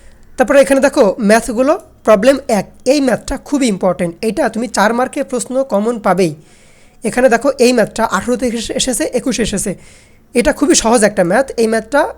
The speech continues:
পার্ট বিতে তুমি চার মার্কের প্রশ্ন কমন পাবে। তারপরে প্রবলেম, আহ, টু, এটা দু হাজার একুশে এসেছে,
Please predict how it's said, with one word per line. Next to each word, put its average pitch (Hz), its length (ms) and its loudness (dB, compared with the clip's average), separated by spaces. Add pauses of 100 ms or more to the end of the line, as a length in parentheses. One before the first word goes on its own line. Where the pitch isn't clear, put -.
পার্ট 226 180 -4
বিতে 220 260 -4
তুমি 269 160 -4
চার 214 180 0
মার্কের 196 220 -6
প্রশ্ন 208 220 -6
কমন 190 220 -4
পাবে। 175 200 -6
তারপরে 254 240 -6 (540)
প্রবলেম, 233 400 4
আহ, - 920 -6 (200)
টু, 330 340 0 (180)
এটা 262 360 4
দু 202 120 0
হাজার 240 180 4
একুশে 262 340 -2
এসেছে, 285 320 -2